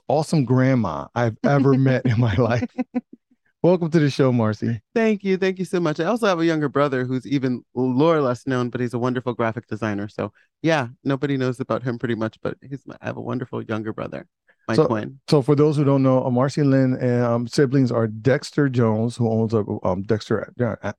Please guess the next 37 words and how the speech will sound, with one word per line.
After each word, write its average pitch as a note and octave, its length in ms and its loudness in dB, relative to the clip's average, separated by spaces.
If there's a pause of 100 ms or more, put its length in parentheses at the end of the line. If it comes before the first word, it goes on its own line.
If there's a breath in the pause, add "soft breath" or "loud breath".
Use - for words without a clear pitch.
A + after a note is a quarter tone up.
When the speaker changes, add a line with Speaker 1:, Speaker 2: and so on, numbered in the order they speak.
(100)
Speaker 1:
Jones, A2+ 260 0
right? F2+ 220 -2 (160)
Speaker 2:
Yep. C#3+ 240 -2
Speaker 1:
And B2+ 180 4
he C#3 200 4
owns C3 300 0
the, B2 160 2
uh, A#2+ 100 0
the A2+ 120 -2
barbershop A#2+ 580 0
there A#2 180 0
on G#2+ 80 -4
Dixwell A2 360 -2
Avenue, G2 460 -2
Dixwell G#2 420 -4
and F#2+ 140 -2
Bassett, F2+ 500 -2
uh, - 40 -8
Speaker 2:
Mm-hmm. - 520 -10
Speaker 1:
right? B2+ 300 -4
Dixwell C3 300 -2
and B2+ 80 -2
Speaker 2:
Yep. F#2 100 0
Speaker 1:
Bassett, F#2 340 -4
Speaker 2:
Mm-hmm. D3 320 -10
Speaker 1:
more F#2 160 -2
or F2 60 -2
less. F2 260 -2 (460 loud breath)
And, A#2 480 2
uh, A#2 160 2
your A#2+ 240 0
other C3+ 220 2
si-, D3 280 -4
and B2+ 160 2
your A2+ 100 2
sister C#3 320 0
Denise C3 760 2